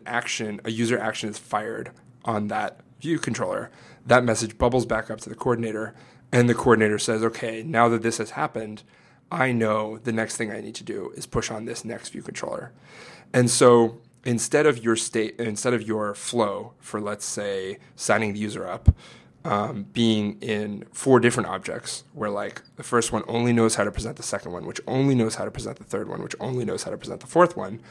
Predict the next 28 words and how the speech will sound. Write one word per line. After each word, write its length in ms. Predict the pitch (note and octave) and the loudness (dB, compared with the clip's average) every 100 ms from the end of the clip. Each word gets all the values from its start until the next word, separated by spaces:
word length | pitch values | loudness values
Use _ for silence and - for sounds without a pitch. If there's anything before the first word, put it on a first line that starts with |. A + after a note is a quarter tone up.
| - - - - | -20 -20 -20 -8
you 200 | A#2+ A#2+ | 4 4
have 340 | A2+ A2 G#2 A2 | 6 6 4 0
one 280 | A2 A#2+ | 0 2
object 380 | G#2+ G2+ G2+ - | 2 -2 -8 -12
sort 200 | - A2 | -10 -8
of 60 | A2 | -8
at 100 | - | -12
the 120 | A2 | -14
top 400 | - A2+ - - - _ | -4 -4 -4 -6 -10 _
that 220 | A2+ - | -12 -12
knows 240 | A2+ G2+ | -12 -12
how 80 | - | -12
to 120 | G#2 - _ _ | -12 -16 _ _
present 360 | - A2+ - - _ | -8 -6 -6 -14 _
all 120 | A2+ G#2+ | -8 -8
four 280 | - E3 D#3 | -2 2 2
of 120 | - | 2
them. 280 | E2 D#2+ - _ _ _ _ - | -12 -16 -20 _ _ _ _ -6
And 160 | A2 | -2
those 280 | A2+ B2 B2 | 2 2 2
four 180 | - A#2 | 0 -2
individual 560 | G#2 G#2+ G#2 G2+ A#2+ - | -2 -6 -8 -10 -10 -12
view 160 | C3+ E3 | -6 -6
controllers 640 | A#2+ A2+ F#2+ G2+ A2 - - _ _ _ | -4 -6 -8 -8 -12 -16 -20 _ _ _
can 260 | - A#2 G#2 | -8 -6 -4
just 260 | G#2+ - | -6 -6
focus 420 | - F#2+ G#2 - - | -8 -8 -8 -10 -12
on 480 | A#2 G2 - G2+ A#2 | -12 -10 -12 -12 -16